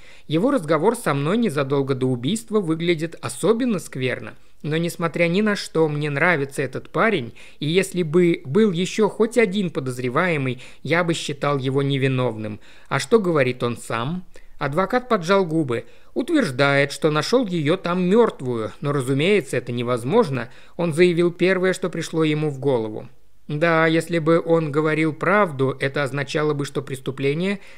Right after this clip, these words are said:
совершила словоохотливая миссис Ханникот, что абсолютно фантастично. Да, по-видимому, это все-таки его рук дело. Не забывайте, что горничная слышала ее крик. "Ах да, горничная", помолчав, Томми задумчиво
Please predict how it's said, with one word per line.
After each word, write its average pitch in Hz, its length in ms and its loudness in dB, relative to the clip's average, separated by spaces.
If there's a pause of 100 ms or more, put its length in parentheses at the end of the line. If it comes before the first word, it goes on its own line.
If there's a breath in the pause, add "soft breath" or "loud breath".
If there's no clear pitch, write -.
(100)
совершила 180 640 4
словоохотливая 202 1040 2
миссис 196 560 0
Ханникот, 156 720 0
что - 200 -4
абсолютно 120 540 -4
фантастично. 160 880 -4 (300 loud breath)
Да, 170 340 4
по-видимому, 220 800 2
это 156 260 -2
все-таки 151 540 -4
его 147 400 2
рук 170 240 4
дело. 107 420 -4 (380 loud breath)
Не 135 120 0
забывайте, 135 580 2
что 180 220 -2
горничная 135 640 0
слышала 226 540 0
ее 139 340 0
крик. 127 420 -4 (280 loud breath)
"Ах 160 240 -2
да, 170 280 2
горничная", 123 1000 -2
помолчав, 147 680 2
Томми 147 280 -2
задумчиво 131 920 -2